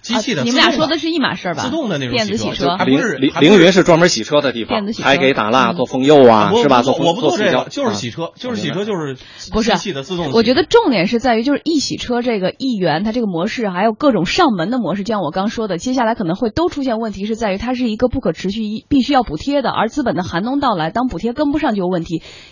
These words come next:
Speaker 2: 易代驾它没有任何的重资产，它只有人，一个A P P，然后召唤一些人来，然后去代驾，代驾没有一块钱的。我代驾了几次都是有补贴的情况之下，它是九十九元起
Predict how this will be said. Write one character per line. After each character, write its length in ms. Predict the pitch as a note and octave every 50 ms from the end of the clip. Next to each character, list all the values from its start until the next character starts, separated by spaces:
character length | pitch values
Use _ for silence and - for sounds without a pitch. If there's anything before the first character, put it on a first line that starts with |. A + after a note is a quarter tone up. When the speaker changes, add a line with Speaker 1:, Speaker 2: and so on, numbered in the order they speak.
| - -
Speaker 2:
易 80 | F#4 -
代 180 | G4 F4 D4
驾 240 | C4+ E4 D#4+ A#3+ -
它 140 | - C#4 D4
没 160 | C4 B3 C#4
有 100 | C#4 A#3+
任 220 | A#3+ D#4 E4+ D4
何 80 | A3+ G#3
的 80 | F#3+ F#3+
重 160 | - G3 F#3
资 120 | F3+ G3+
产， 200 | G3 G#3 E3 E3+
它 100 | G#3+ A#3+
只 160 | A3+ - B3
有 140 | C#4 C4+ G3+
人， 200 | E3 C#3+ D3 E3 F3
一 60 | G#3+
个 100 | A3 -
A 160 | - C4 D4+
P 160 | D4 - D4 -
P， 160 | - D4 A3 - -
然 140 | F3 F#3+ A#3+
后 100 | C4+ A#3+
召 180 | - D4+ D4+ C#4+
唤 140 | D4+ B3
一 40 | B3
些 120 | A3+ C4 B3+
人 220 | G#3+ F3 F3 G#3+
来， 160 | G#3 D#3+ D#3+
然 120 | E3+ F3+ G3
后 40 |
去 120 | A3+ B3 A#3
代 160 | B3+ A#3 G#3+
驾， 200 | A3 A3 F3 F3 - - - - - -
代 160 | - E4+ D#4
驾 160 | D4+ E4 C4+
没 120 | A#3 G#3+ A#3+
有 100 | C4 A#3
一 100 | F#3 F#3
块 200 | - B3+ A3 F#3+
钱 260 | F3+ F3+ D3 D3+ F3+
的。 160 | F#3 - - - - - - -
我 80 | A#3+
代 220 | A#3+ - F#4 F4 D#4+
驾 140 | F4+ E4+
了 80 | C#4 A#3+ A3 G#3+
几 80 | F3
次 220 | - - C#4+ C4 -
都 120 | C#4+ D4+
是 60 | C#4 C4+
有 120 | B3+ D4+
补 140 | C#4 - F3
贴 120 | - C4
的 60 | C4
情 180 | C4 - G3+ G3+
况 160 | A3 A3+ G#3+
之 140 | G3+ A3 A3+
下， 200 | A3 B3+ G3+ D3
它 160 | - - B3+
是 200 | C4+ C4+ B3+ - _ -
九 180 | - A#3 G3
十 80 | G#3+ D4+
九 160 | C4+ B3+ E3+
元 160 | D#3+ F3+ A3+
起 480 | C#4+ - - - A3+ E3 D#3 F#3 F#3